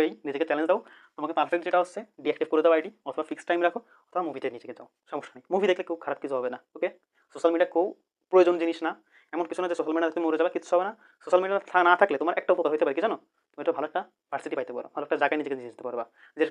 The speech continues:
ক্যারিয়ারটাকে ভালো করতে পারবা। ওকে, সোশ্যাল মিডিয়া থাকলে এটা তোমার একটা বাধা হবে।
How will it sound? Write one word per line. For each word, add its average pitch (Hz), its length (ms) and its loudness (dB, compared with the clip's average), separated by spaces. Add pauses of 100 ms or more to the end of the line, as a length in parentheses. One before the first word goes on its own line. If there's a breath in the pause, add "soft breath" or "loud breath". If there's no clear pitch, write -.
ক্যারিয়ারটাকে 175 440 2
ভালো 151 140 2
করতে 139 180 -6
পারবা। 120 180 -8 (100)
ওকে, 170 120 -2 (680)
সোশ্যাল 143 180 -4
মিডিয়া 175 140 -4
থাকলে 175 160 -4
এটা 175 120 -2
তোমার 143 180 -8
একটা - 160 -10
বাধা 123 200 -6
হবে। 117 120 -14